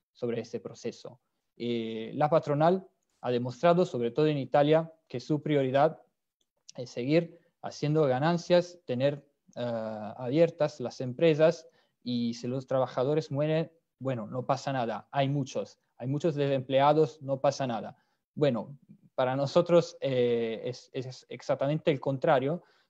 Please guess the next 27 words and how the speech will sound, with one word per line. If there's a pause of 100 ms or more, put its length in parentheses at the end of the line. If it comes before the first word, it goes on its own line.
Creemos
que
la
centralidad
de
la
reivindicación
del
control
obreros,
de
comités
de
trabajadores, (340)
de
salud
y
de
seguridad
de
las
empresas, (480)
es, (340)
eh, (120)
una
medida
central,